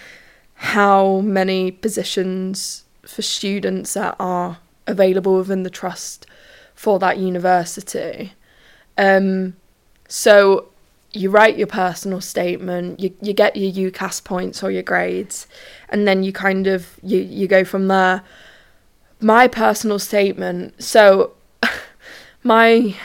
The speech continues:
my auntie really wanted to help me do it, and God bless her. Um, I hope she's not listening to this right now 'cause it was awful, and I <laughs> think that's partly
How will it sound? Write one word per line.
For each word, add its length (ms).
my 200
auntie 440
really 300
wanted 380
to 100
help 240
me 140
do 200
it, 240
and 420
God 300
bless 320
her. 300
Um, 200
I 60
hope 180
she's 140
not 180
listening 420
to 100
this 240
right 180
now 180
'cause 460
it 100
was 140
awful, 580
and 120
I 80
<laughs> 120
think 320
that's 200
partly 600